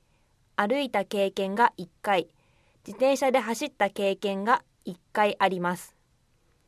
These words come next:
とても辛かったですが、終わった後の達成感はひとしおです。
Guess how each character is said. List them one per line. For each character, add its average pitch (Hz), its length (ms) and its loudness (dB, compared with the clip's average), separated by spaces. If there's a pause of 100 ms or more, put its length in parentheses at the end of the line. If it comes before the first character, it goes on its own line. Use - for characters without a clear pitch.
(240)
と 233 120 -8
て 262 140 4
も 277 120 4
辛 311 280 6
か 254 100 6
っ 226 100 -2
た 180 140 -2
で 185 80 2
す 180 160 -6
が、 175 200 2 (540)
終 220 240 4
わ 254 80 -10
っ - 0 -
た 269 200 4
後 269 160 0
の 202 100 -2
達 185 280 -6
成 233 260 0
感 190 260 0
は 226 260 6
ひ - 120 -20
と 202 100 -2
し - 180 -4
お 175 120 2
で 170 160 0
す。 - 180 -18